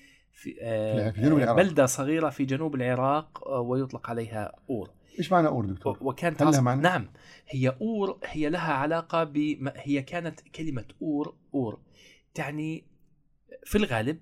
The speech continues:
Speaker 1: المدينة المقدسة.
Speaker 2: آه.
Speaker 1: ومنها أور شاليم.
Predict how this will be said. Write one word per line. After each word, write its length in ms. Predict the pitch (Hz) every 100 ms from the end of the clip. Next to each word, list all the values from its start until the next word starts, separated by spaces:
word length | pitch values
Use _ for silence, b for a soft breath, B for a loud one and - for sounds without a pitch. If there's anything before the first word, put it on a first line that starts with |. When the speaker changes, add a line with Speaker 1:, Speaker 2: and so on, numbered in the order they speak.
| - -
Speaker 1:
المدينة 400 | 123 120 143 139
المقدسة. 580 | 120 - 101 104 - -
Speaker 2:
آه. 600 | - _ _ 139 120 107 - - _ _
Speaker 1:
ومنها 760 | 139 156 185 302 190 175 190 - _ 202
أور 340 | 233 247 247 _ _
شاليم. 540 | - 143 139 240 185